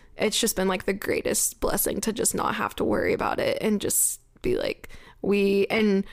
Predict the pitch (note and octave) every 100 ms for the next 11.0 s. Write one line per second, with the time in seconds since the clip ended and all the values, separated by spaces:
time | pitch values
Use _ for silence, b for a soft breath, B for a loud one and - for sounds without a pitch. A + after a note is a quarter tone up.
0 | B - G#3+ G3+ F#3+ G3 F3+ E3 - -
1 | - G3 G#3 G#3 - F#3+ F#3+ F#3+ - -
2 | F#3+ G3 G3 E3+ - - G#2 G3 - -
3 | G3 F#3+ - - - - A#3 D4+ B4 A4+
4 | A#3 A3+ A#3+ B3 A#3 B3+ B3+ D4+ F4+ C#4+
5 | C#4+ B3 F#3 - - - C4 D4 C#4+ C4+
6 | C4+ C#4 C4 G#3+ G3 G3+ G3 F3+ F#3 -
7 | G3 F#3 B B B B B - G3 G3+
8 | F#3+ F#3+ F#3 - - - - - F#3 F#3+
9 | F3 F3+ - F#3+ - F3+ F#3 F3+ G3 -
10 | E3+ G#3 - F3+ - - F#3+ F#3 F#3+